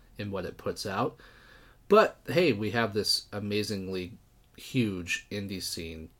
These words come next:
taking those risks where the others can't, where they're, the, the big companies can't be nimble.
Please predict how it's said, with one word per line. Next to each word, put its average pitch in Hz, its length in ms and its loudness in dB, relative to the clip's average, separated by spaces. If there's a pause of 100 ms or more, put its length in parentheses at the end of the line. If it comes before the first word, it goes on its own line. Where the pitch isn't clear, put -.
taking 104 340 -2
those 82 260 -6
risks - 460 -6
where 73 440 -6
the 82 120 -6
others 85 260 -6
can't, 120 340 -6
where 87 120 -6
they're, 85 240 -6 (240)
the, 78 280 -10
the 90 100 -12
big 90 200 -8
companies 85 360 -10
can't 123 240 -8
be - 100 -8
nimble. - 460 -14